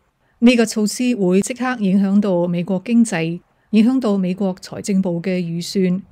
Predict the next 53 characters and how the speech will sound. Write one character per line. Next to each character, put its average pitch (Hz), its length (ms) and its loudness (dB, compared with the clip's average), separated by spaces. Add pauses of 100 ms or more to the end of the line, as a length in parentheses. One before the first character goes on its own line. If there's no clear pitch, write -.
(240)
利 202 180 4
息 247 180 -2
支 240 260 -4
出， 240 240 -4 (420)
同 190 120 -2
埋 180 160 2
成 190 220 -2
個 214 220 -2
債 220 320 -6
券 226 180 2
市 202 160 -4
場 175 380 -6
都 233 160 -2
會 190 100 2
受 175 240 -6
到 185 160 -2
衝 220 240 0
擊。 208 220 0 (440)
如 196 100 -2
果 233 120 0
冇 202 300 0
咁 214 180 4
多 247 200 -2
公 247 200 2
債， 185 440 -6 (340)
入 220 140 -4
面 202 200 6
如 170 140 -2
果 208 340 -4 (120)
仲 202 200 2
有 202 160 2
啲 254 240 -2
舞 180 160 0
弊、 180 480 -4
腐 190 260 -10
敗、 175 360 -6 (320)
偷 254 220 -6
竊 202 420 -2
或 196 100 -4
者 175 200 -6
係 202 300 0
冒 185 220 0
領 185 220 0
嘅 196 60 -2
行 190 240 -6
為， 165 280 -12 (380)
各 220 120 -2
種 214 280 0
非 277 180 -4
法 208 200 -6
嘅 202 140 -8
行 185 240 -8
為， 156 300 -12